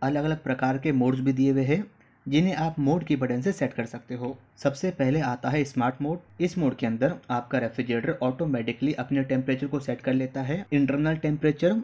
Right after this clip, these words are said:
और एम्बिएंट टेम्परेचर के हिसाब से। दूसरा आता है इको मोड, जिसके अंदर लोवेस्ट एनर्जी कंजम्पशन होता है। तीसरा है सुपर कूलिंग मोड, जिसके अंदर आपका फ्रिज कंपार्टमेंट तकरीबन दो घंटे तक का मैक्सिमम स्पीड पे काम करता है।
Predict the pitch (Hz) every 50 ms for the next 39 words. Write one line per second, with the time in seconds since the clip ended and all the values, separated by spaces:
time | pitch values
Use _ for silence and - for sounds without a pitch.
0 | - - 139 139 123 123 131 143 156 156 147 131 127 127 135 127 131 135 135 175
1 | 170 165 143 - 110 - - - 123 120 120 - - - 135 143 135 - 185 170
2 | 143 139 139 147 139 160 147 135 127 131 139 135 139 143 156 165 160 - - -
3 | 135 135 123 123 120 - - 139 135 139 143 135 123 120 117 120 127 143 123 120
4 | 135 127 120 120 127 135 135 127 120 120 117 113 - 135 127 127 127 - 135 127
5 | 135 143 160 - - - - 147 139 139 175 175 165 147 170 160 - 135 131 131
6 | 143 143 135 143 139 139 139 139 131 131 151 160 160 - - 139 135 143 139 139
7 | - 196 156 123 117 135 151 - - 127 123 - - - 143 - - - 160 -
8 | - 123 117 - - 113 110 - 123 127 151 170 156 - - 135 131 135 143 143
9 | 151 160 147 135 135 170 165 160 131 123 120 123 120 - 123 123 - - 156 147
10 | 131 120 127 123 135 139 139 131 131 127 - - 143 139 139 139 127 - 113 117
11 | 117 - 127 - - 131 127 139 156 180 170